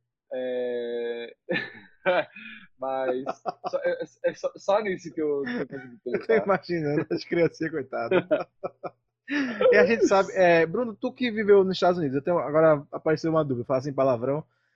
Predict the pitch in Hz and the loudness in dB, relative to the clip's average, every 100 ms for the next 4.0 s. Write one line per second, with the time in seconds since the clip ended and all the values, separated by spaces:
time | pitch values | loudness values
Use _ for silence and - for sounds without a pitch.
0 | - - 147 151 147 156 143 135 139 131 | -12 -8 0 0 2 2 2 2 0 -2
1 | 110 - _ _ _ - 131 139 139 139 | -8 -18 _ _ _ -4 2 4 4 2
2 | - - 180 214 226 220 - 180 175 - | 0 0 0 2 4 4 2 -10 -10 -2
3 | 170 156 131 135 131 135 110 110 110 | 2 2 2 2 2 0 -4 -6 -8